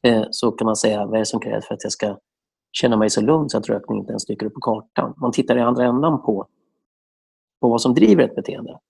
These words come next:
Och då är det lätt att ändra. En, en grej till bara som slår mig. När man pratar om det här, då säger man, "Ah, här är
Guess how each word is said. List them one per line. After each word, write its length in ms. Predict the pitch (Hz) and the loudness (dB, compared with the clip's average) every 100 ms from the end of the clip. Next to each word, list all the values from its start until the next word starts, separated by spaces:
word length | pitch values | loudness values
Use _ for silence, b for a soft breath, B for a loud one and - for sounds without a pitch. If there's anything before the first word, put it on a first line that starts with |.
| _ _ _ _ _ _ _ _ | _ _ _ _ _ _ _ _
Och 120 | - 165 | 2 4
då 60 | |
är 40 | 208 | 6
det 60 | |
lätt 220 | 120 - | 2 -4
att 60 | 98 | -8
ändra. 180 | 107 - _ _ _ _ _ B B | -10 -14 _ _ _ _ _ B B
En, 160 | 190 196 | 4 6
en 100 | 214 | 6
grej 120 | 226 | 8
till 140 | 247 | 6
bara 80 | 202 | 6
som 140 | - - | 6 6
slår 160 | 214 | 8
mig. 140 | 156 B B | 6 B B
När 100 | 160 | 6
man 220 | 170 165 | 6 6
pratar 280 | 202 175 - | 4 2 2
om 60 | 135 | 0
det 60 | |
här, 100 | 123 | 0
då 80 | 110 | 0
säger 180 | 120 107 | -4 -4
man, 80 | 107 | -6
"Ah, 120 | 110 | -2
här 180 | 143 | 0
är 80 | 139 | 0